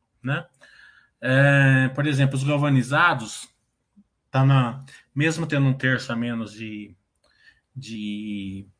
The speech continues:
capaci-, que eles estão usando a, de capacidade da, da, dentro da, que eles têm, o aço galvanizado a quente,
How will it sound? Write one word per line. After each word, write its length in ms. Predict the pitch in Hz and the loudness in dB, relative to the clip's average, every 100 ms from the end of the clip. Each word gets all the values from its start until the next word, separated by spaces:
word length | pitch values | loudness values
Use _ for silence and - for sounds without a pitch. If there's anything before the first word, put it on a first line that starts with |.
| _ _ _ _ _ _ - 135 | _ _ _ _ _ _ -20 -6
capaci-, 440 | - - - 117 | -2 0 -2 -4
que 120 | - 117 | -2 -2
eles 80 | |
estão 160 | - 117 | 0 0
usando 420 | 113 120 117 117 | 2 0 0 -2
a, 20 | |
de 120 | 113 107 | -4 -6
capacidade 880 | 113 - - 113 113 120 107 110 | -6 -4 -6 -4 2 2 0 -6
da, 440 | 107 104 104 104 95 _ _ - - _ _ | -8 -8 -10 -14 -18 _ _ -20 -20 _ _
da, 300 | 127 113 104 | -10 -6 -6
dentro 460 | 101 120 117 110 107 | -4 -2 -2 -4 -4
da, 600 | 104 101 95 95 98 95 _ _ _ _ _ _ _ - - - | -2 -2 -4 -6 -10 -14 _ _ _ _ _ _ _ -20 -20 -12
que 80 | 107 | -6
eles 180 | 104 - | -6 0
têm, 400 | 156 160 135 - _ _ _ _ _ _ _ _ _ _ _ - | 0 2 -2 -8 _ _ _ _ _ _ _ _ _ _ _ -8
o 220 | 123 135 | 2 6
aço 320 | 147 139 156 | 6 4 2
galvanizado 580 | 143 139 139 131 123 120 | 2 4 4 4 2 -2
a 60 | |
quente, 580 | 113 160 170 151 - - | -4 -2 -2 -4 -8 -16